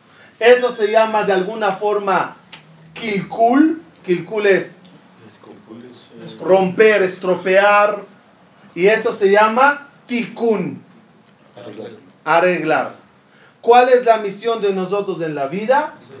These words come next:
Leahed. Hacer el Tikkun. Juntar las dos luces. Ejemplo. Esto es un vaso de agua.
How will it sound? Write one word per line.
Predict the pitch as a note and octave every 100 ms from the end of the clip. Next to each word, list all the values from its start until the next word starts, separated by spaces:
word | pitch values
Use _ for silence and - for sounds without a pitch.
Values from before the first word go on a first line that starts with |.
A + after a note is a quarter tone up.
| B2+ -
Leahed. | E3 G3 A3 A3+ A3 - F3+ F3+ D3 C#3 _ _ _ _ _ _ _ - _ _ - - - - _
Hacer | E3+ F3 E3+ A#3 A#3
el | A3
Tikkun. | - A3+ - F#3+ E3 C3 - _ _ _ _ A#2 -
Juntar | - - C4 A3+ G3 - A#3 A3+ C4 D#4 D#4 - - - _ - D#3+ - -
las | F3+ G#3 G3+ D#3
dos | A3 B3+ A#3+
luces. | G#3 G#3+ F#3+ B2+ - _ _ _ _ _ _ _ _ -
Ejemplo. | D3+ E3+ D#3 C3+ - _ _ _ _ _ _ _
Esto | - F#3 F#3
es | F3+
un | F3+
vaso | E3+ E3 D3+
de | C#3+
agua. | B2+ A2